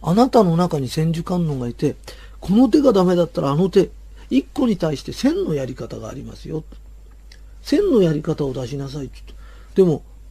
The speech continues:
許せない人は、自分も許せないし、人も許せない人は、本当に一個の手も出せないの。だって縛っちゃってんだもん。で、手はで-、あるの。でも固まってるの。ね。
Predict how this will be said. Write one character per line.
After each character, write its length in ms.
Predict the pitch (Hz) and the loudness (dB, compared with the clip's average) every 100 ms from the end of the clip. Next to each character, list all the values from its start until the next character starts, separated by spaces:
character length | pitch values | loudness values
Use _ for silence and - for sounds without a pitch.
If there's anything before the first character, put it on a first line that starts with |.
| - - | -20 -4
許 280 | 170 226 269 | 2 4 4
せ 160 | 294 285 | 4 4
な 140 | 311 | 2
い 40 | |
人 100 | - | -2
は、 60 | 127 | -4
自 180 | 127 160 | -2 0
分 240 | 262 349 | 0 0
も 100 | 370 | 2
許 220 | 330 302 | 4 4
せ 120 | 240 240 | 4 2
な 140 | 196 | 2
い 40 | |
し、 100 | 151 | -2
人 160 | 147 185 | -2 0
も 80 | 170 | 2
許 180 | 170 156 | 2 0
せ 140 | 175 | -4
な 100 | 139 | -4
い 60 | 123 | -6
人 180 | 156 | -8
は、 80 | 135 - - - - - - - - - | -10 -12 -20 -20 -20 -20 -20 -20 -20 2
本 200 | 294 269 | 4 4
当 100 | - | 2
に 80 | - | 2
一 140 | 269 349 - | -2 -2 2
個 120 | 339 | 6
の 120 | 349 | 8
手 100 | - | 8
も 140 | 285 277 | 4 4
出 120 | 214 | 2
せ 140 | 214 | 2
な 140 | 180 123 | 0 0
い 60 | |
の。 60 | - - - - - - - - - - | -8 -18 -20 -20 -20 -20 -20 -20 -6 0
だ 80 | |
っ 20 | 147 | 0
て 60 | |
縛 340 | - 285 294 359 | 0 0 2 0
っ 80 | |
ち 120 | - - | 0 -6
ゃ 20 | |
っ 40 | |
て 140 | - 143 | -2 -4
ん 80 | |
だ 80 | 104 | -4
も 60 | 90 | -16
ん。 20 | - - - - - - - - - - - - - - | -20 -20 -20 -20 -20 -20 -20 -20 -20 -20 -20 -20 -10 -4
で、 120 | 185 | -4
手 240 | - 359 | 6 10
は 160 | 466 254 | 10 8
で-、 180 | 185 - | 4 4
あ 140 | 196 | 2
る 100 | 180 | 2
の。 120 | 139 - | -2 -4
で 80 | 175 | -4
も 100 | 131 | -4
固 300 | - 214 262 | -8 -6 -2
ま 120 | 285 285 | -2 -2
っ 60 | |
て 180 | - 226 | -4 -4
る 80 | 180 | -4
の。 100 | 131 - - - - - - - - - - - - - - - - - - - - - - - - | -12 -18 -20 -20 -20 -20 -20 -20 -20 -20 -20 -20 -20 -20 -20 -20 -20 -20 -20 -20 -20 -20 -20 -14 -8
ね。 140 | 175 | -8